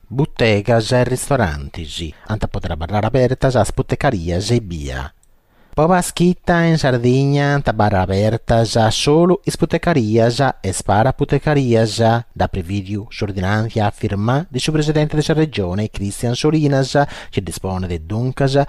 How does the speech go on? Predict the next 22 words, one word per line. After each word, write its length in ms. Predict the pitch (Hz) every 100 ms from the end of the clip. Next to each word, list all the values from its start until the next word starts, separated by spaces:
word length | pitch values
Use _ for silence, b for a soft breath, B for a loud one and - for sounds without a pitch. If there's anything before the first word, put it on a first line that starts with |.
| B B
commente 360 | 131 165 180
vetiu 400 | 147 175 180 147
nel 160 | 98 80
discolasa 680 | 92 - - 139 143 143 82
del 180 | 78
sindacausu, 920 | - 87 107 123 170 165 143 123 131 -
sa 160 | - 131
serrà 420 | 175 156 151 156 -
del 120 | -
supermercausu 1120 | - 147 147 160 156 131 113 113 120 127 143 -
po 140 | 113
su 220 | - -
lunis 320 | 123 147 143
e 80 | 143
pasca, 580 | 131 95 95 - - 95 B B
su 200 | - 123
propriu 360 | 98 - 117
po 80 | 113
sa 160 | - 151
die 240 | 101 90
pasca 320 | 101 - -
manna. 580 | 123 87 - 73 151 156